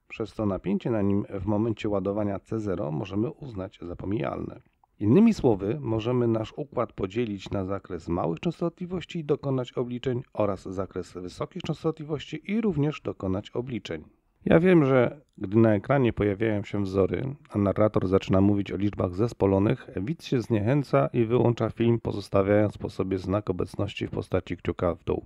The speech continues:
Ale takie niestety są realia konstruowania wzmacniaczy lampowych i bez wzorów się nie obejdzie.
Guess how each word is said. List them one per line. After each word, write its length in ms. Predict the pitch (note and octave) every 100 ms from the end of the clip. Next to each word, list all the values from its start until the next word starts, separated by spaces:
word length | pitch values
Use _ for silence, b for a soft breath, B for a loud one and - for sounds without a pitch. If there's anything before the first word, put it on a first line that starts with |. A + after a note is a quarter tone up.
| -
Ale 240 | - F3 F3+
takie 320 | - F3+ F3+
niestety 360 | D#3 - D#3 C#3+
są 220 | C#3+ B2+
realia 360 | C3 - C3+
konstruowania 600 | G#2 G#2 - G#2 G2 A2 G2
wzmacniaczy 480 | G2+ G2 - -
lampowych 640 | G#2 G2 F#2 F#2 G2 A#2 -
i 120 | -
bez 240 | C#3 C3+ A#2+
wzorów 560 | A#2+ G#2 A2 B2+ A#2
się 120 | G2 G#2+
nie 180 | G#2
obejdzie. 460 | G2+ F#2 F2 - E2+